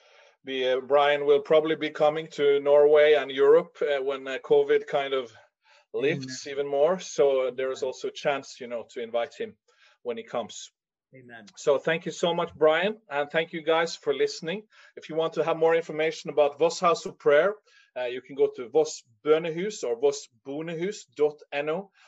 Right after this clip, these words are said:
Speaker 1: or our Facebook page. Uh, we also have our podcast on Spotify. So if you're interested in hearing more about houses of prayer or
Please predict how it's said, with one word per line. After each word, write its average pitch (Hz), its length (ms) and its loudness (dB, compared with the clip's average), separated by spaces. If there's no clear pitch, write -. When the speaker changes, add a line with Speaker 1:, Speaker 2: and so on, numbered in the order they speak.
Speaker 1:
or 135 160 -4
our 135 260 -2
Facebook 151 440 -4
page. 185 420 -4
Uh, 127 320 -4
we 135 80 0
also 147 460 2
have 151 320 0
our 139 280 0
podcast 147 540 -2
on 143 60 -6
Spotify. 147 600 0
So 139 220 -10
if 135 220 -8
you're 147 160 0
interested 143 460 -10
in 123 100 -12
hearing 151 260 -2
more 156 240 2
about 120 320 -6
houses 151 360 -4
of 147 120 -16
prayer 151 400 2
or 87 160 -10